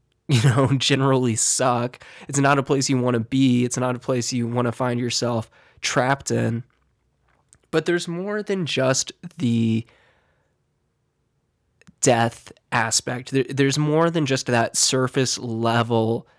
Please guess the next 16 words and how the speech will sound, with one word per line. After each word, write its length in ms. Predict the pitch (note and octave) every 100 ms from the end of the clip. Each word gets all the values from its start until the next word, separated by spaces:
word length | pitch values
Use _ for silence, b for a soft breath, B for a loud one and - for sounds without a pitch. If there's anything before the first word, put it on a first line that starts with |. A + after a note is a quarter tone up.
| b
negativity 1120 | - A#2 A#2 A2+ A2 - A#2 A#2 A2+ A2 A2+ - _ _ _
to 340 | - - A2+ A2
it. 260 | A2 - _ _ _ _ _ _ _ _ _ _ _ _ _ _
For 180 | - D3+
me, 580 | C#3+ D3+ G3 G#3 G#3 _ _
I 120 | -
think 280 | C#3 E3 E3+
that 300 | D3+ C3 B2 - _ _
it's 220 | - B2+ -
the 80 |
physical 460 | - - C3+ - A#2+
space, 760 | - - - A#2 A#2+ D3+ -
like, 260 | C#3 A#2+ A2
the 100 | A#2+
physical 580 | - - B2+ B2 C3+ B2
size 1000 | A#2+ - - A#2 A#2+ A#2+ B2+ C3+ C3+ -